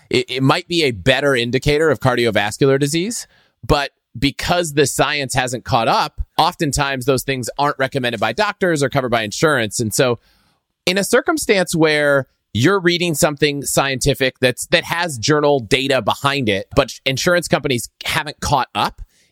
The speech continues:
is there anything you can do? For example, I went and, and asked my doctor, "Could I get this test?" Doctor put in the order for it. And then the insurance company ended up denying it and saying, "Actually, this one blood test we don't cover." That was not a case of it was too expensive,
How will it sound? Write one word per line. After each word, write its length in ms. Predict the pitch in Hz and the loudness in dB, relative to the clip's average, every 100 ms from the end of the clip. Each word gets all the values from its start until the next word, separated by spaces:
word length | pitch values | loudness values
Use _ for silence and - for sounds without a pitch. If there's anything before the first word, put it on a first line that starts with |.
| - | -2
is 140 | 160 | 2
there 140 | 196 175 | 2 2
anything 320 | 214 233 202 | -2 -2 0
you 120 | 180 | 2
can 180 | 175 135 | 2 0
do? 420 | 143 170 233 294 - | 0 2 2 0 0
For 340 | 175 156 151 - | 2 4 2 -2
example, 640 | 135 147 185 156 120 143 | -2 0 0 0 2 2
I 140 | 120 131 | 0 -2
went 220 | 147 139 | -2 -2
and, 120 | 123 - | -4 -4
and 160 | 120 - | -4 -2
asked 280 | 127 143 147 | -4 -4 0
my 160 | 139 | 0
doctor, 400 | 123 113 - 143 | 0 -4 0 -2
"Could 140 | - 127 | 0 -2
I 80 | |
get 180 | 107 131 | 0 -2
this 160 | 127 - | -2 -4
test?" 480 | - 107 185 - _ _ _ | -2 -2 -4 -12 _ _ _
Doctor 280 | - 165 175 | -2 0 -2
put 200 | 143 151 | 0 2
in 80 | 147 | 2
the 100 | 120 | 0
order 320 | 107 139 143 | 2 2 2
for 280 | - 110 101 | 2 4 4
it. 140 | 107 - _ 151 | 2 -4 _ -4
And 100 | 139 | 0
then 80 | 151 | 0
the 120 | 147 | -2
insurance 400 | 127 - 185 160 | -4 0 0 0
company 360 | - 143 131 127 | 0 0 0 -2
ended 220 | 120 117 | -2 -2
up 120 | 110 | -2
denying 500 | - 110 120 131 127 | 0 0 0 0 -4
it 120 | 107 107 | -4 -6
and 80 | |
saying, 220 | 110 110 113 | -2 -2 0
"Actually, 360 | 131 - 117 | -4 0 -2
this 300 | 98 147 - | 2 0 0
one 240 | 127 117 107 | -2 -2 0
blood 260 | 113 104 | 0 0
test 220 | 120 101 | -2 -2
we 140 | 101 110 | 0 0
don't 320 | 110 113 - | 0 -2 -2
cover." 400 | 107 90 82 73 - | -2 -2 -4 -8 -4
That 260 | 135 147 151 | -2 -2 0
was 280 | 147 123 | 2 2
not 180 | 127 143 | -2 -4
a 60 | 170 | -2
case 320 | - 151 151 | -2 -2 0
of 140 | 135 | 0
it 100 | 127 | 0
was 140 | 117 - | -4 -2
too 120 | 139 | 0
expensive, 580 | 139 - 98 104 123 | 0 -2 -4 -2 -6